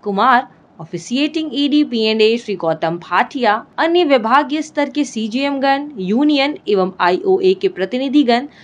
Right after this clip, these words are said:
तथा सेना निवृत्त होने वाले अधिकारियों एवं कर्मचारियों के परिवारजन उपस्थित रहे।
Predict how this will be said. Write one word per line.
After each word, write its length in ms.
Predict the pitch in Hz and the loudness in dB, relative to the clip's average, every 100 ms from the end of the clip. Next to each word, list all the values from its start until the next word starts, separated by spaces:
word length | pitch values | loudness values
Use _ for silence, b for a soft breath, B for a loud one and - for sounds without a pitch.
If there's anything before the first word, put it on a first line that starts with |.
| B - | B -2
तथा 220 | 339 381 | 2 4
सेना 360 | 381 247 294 339 | 2 -2 0 2
निवृत्त 380 | 311 320 339 330 | 2 0 -2 -2
होने 300 | 214 247 285 | -2 0 2
वाले 320 | 277 277 294 | 2 4 2
अधिकारियों 600 | 226 185 208 220 254 277 | 0 -2 0 2 0 -2
एवं 240 | 262 254 | -2 -2
कर्मचारियों 800 | 240 185 185 185 226 208 233 247 | -2 -2 -2 -2 0 2 2 0
के 200 | 247 175 | 0 -2
परिवारजन 760 | 214 208 196 165 156 156 160 214 | 0 0 2 2 0 -4 -6 -4
उपस्थित 520 | 190 160 - 151 - | -4 -8 -12 -14 -12
रहे। 220 | 147 143 | -14 -14